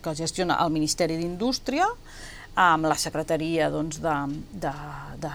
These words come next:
de pimes, i, eh, i en aquest cas, doncs, hi ha diferents, eh, línies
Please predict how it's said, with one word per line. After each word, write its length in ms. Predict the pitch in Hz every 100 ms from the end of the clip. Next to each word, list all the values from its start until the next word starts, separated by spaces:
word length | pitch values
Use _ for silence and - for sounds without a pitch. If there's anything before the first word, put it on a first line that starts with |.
| 143 135
de 120 | 165
pimes, 540 | 202 233 269 370 381 - - - -
i, 160 | 220 220
eh, 100 | 214 -
i 140 | 175 160
en 80 | 156
aquest 180 | 160 160
cas, 240 | 180 175 180
doncs, 160 | 214 165
hi 60 |
ha 60 | 165 170
diferents, 840 | 190 - 180 165 165 151 190 185 -
eh, 240 | 185 160
línies 800 | 170 202 202 202 226 392 -